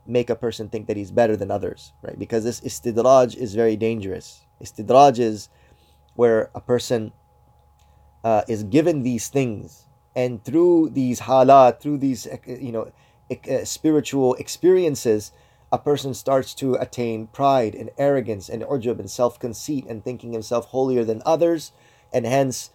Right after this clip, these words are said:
you know, shaitan destroys him through that. So we should beware that the asl and the, the main fruit of all the adhkar and the righteous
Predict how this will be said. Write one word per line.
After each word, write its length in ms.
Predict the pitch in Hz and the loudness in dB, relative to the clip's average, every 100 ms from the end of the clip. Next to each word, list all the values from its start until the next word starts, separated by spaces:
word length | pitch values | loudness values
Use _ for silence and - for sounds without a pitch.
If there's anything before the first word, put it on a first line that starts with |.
| _ | _
you 120 | - 127 | -4 -2
know, 120 | 127 | 0
shaitan 500 | - 123 - 127 117 | 0 -2 2 2 2
destroys 560 | 110 - - 127 120 | -2 -4 0 0 0
him 260 | 104 107 95 - _ _ _ | -2 -8 -8 -16 _ _ _
through 300 | - 160 147 | -4 2 4
that. 260 | 101 - _ _ _ | 2 0 _ _ _
So 180 | - 127 | -8 0
we 80 | 131 | 0
should 220 | 131 120 | 0 -2
beware 580 | 110 117 127 160 117 95 _ _ _ | -2 4 8 10 8 0 _ _ _
that 160 | 117 - | -4 -4
the 140 | - - | -8 -2
asl 480 | 175 - 151 110 - _ _ _ - | -2 0 -2 -2 -8 _ _ _ -2
and 400 | 127 120 117 107 _ | 0 0 -4 -12 _
the, 260 | 110 127 120 | -2 2 2
the 140 | 120 | 0
main 680 | 120 127 160 165 165 160 160 _ _ _ _ _ | 0 4 4 4 0 -4 -10 _ _ _ _ _
fruit 580 | - - 202 185 143 - _ | -16 0 4 4 2 -4 _
of 580 | 135 131 127 123 117 - _ _ _ _ _ _ _ | 2 6 6 4 0 -14 _ _ _ _ _ _ _
all 260 | 139 160 160 | 8 8 8
the 100 | 147 | 4
adhkar 680 | 131 113 - 135 123 117 - | 0 -6 2 4 6 4 0
and 160 | 127 123 | -6 -2
the 60 | 120 | 2
righteous 420 | 123 127 127 | 2 2 -6